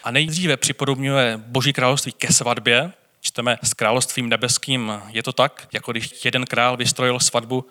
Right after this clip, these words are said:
svému synu“, a rozbíhá se příběh. Hned za chvíli ale čteme příběh o deseti družičkách, které se nějak připravují na svatbu. A nakonec se dočteme vyjádření, kdy je církev připodobněna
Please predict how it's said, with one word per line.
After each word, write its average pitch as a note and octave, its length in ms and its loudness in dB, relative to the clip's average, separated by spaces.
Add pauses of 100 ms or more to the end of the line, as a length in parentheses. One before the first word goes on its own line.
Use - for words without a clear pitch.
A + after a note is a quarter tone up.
(100)
svému A#2+ 400 2
synu“, C3 460 2 (160)
a G#2 280 -6
rozbíhá A2 340 0
se B2+ 140 2
příběh. B2 540 0
Hned C#3 180 -2
za C#3+ 100 4
chvíli E3+ 540 2
ale A#2 200 0
čteme C#3 360 0
příběh C#3+ 360 0
o C3+ 80 -2
deseti C#3 400 0 (200)
družičkách, C3 680 2
které A#2+ 460 0
se - 140 2
nějak A#2 200 2
připravují B2 640 0
na B2+ 100 -2
svatbu. A#2+ 600 -2
A A#2+ 60 -2
nakonec E3 680 0 (120)
se C#3 160 0
dočteme C3+ 500 0
vyjádření, B2+ 960 2
kdy B2 120 0
je C3 100 2
církev D3 720 -4
připodobněna C3 680 -2